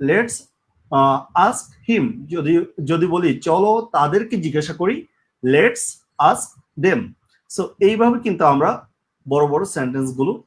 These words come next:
তৈরি করব, ঠিক আছে? তাহলে এর পরেগুলো, চলো আমরা আগামীকাল সকালে যাই।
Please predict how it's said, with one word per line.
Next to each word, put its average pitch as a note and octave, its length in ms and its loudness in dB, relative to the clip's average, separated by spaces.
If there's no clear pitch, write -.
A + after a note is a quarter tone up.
তৈরি E3+ 180 2
করব, G2+ 380 -6
ঠিক D#3+ 100 -6
আছে? G#3+ 280 -8
তাহলে D3+ 360 2
এর F3+ 240 0
পরেগুলো, C#3 600 0
চলো A3 600 4
আমরা D3+ 540 4
আগামীকাল F#3 600 -2
সকালে E3+ 640 -4
যাই। C3 240 0